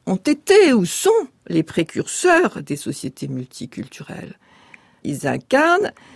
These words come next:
cette intégration dans un milieu différent,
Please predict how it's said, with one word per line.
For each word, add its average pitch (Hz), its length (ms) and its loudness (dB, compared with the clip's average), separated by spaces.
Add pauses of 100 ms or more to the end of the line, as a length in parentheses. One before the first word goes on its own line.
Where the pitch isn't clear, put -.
(140)
cette - 680 0 (220)
intégration 180 1000 -2 (600)
dans 202 540 2
un 185 100 0
milieu 170 560 0
différent, 151 840 -2